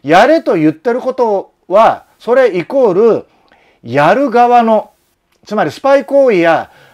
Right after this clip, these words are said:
あ、阻害を行う側の人間でありますということをね、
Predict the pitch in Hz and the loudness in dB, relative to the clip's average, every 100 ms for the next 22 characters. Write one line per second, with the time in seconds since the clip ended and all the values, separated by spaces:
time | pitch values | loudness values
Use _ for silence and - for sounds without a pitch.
0 | _ - 127 175 175 254 254 240 165 - | _ -14 -8 -4 -2 0 0 -2 -2 -8
1 | 254 262 226 143 180 254 294 302 294 _ | -8 -6 -6 -2 0 0 0 0 -2 _
2 | _ _ - 156 214 240 269 254 254 262 | _ _ -10 -6 -2 0 0 2 0 0
3 | 262 262 262 - 214 180 180 160 127 92 | 0 0 -2 -2 -2 -2 -6 -8 -10 -16